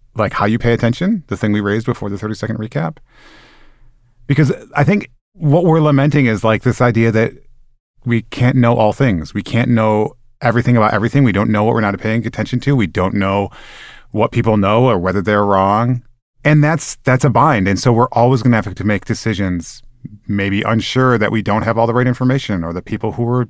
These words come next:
depending upon don't have the right information. But I think the answer to it, or at least the beginning of an answer, is about listening to others, right? Like, we might not, from our vantage point, be able to see clearly what the threat coming over the horizon is,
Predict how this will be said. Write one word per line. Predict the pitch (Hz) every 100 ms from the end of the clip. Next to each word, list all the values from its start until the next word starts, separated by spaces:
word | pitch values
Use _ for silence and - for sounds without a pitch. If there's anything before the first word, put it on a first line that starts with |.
| _
depending | 131 - 143 135
upon | 101 85
don't | 85
have | 80 82
the |
right | 82 82
information. | 85 90 87 - - - - - - - - - - - - - - _ -
But | 143
I | 131
think | - - 185 165
the | 160
answer | 139 160 151
to | - - 98
it, | 98 - _ _ _ _ -
or | 127
at | 127
least | 123 -
the | 107
beginning | 110 123 143 117
of |
an | 98
answer, | 95 90 - 104 - -
is | 147 123 - -
about | 180 135 - 104 104 107
listening | 104 95 104 - - 98 92 90
to | - - 127
others, | 165 101 87
right? | 107
Like, | 120 113
we | 143
might | 147 170
not, | 151 135
from | - 127
our | 117
vantage | 113 110 101
point, | - 98
be | 104
able | 98
to | 95
see | - 107
clearly | 98 - 104 92 87
what | 85 92 -
the | -
threat | - -
coming | - 101 95
over | 95
the | 80
horizon | 92 85 95 139
is, | 160 190 214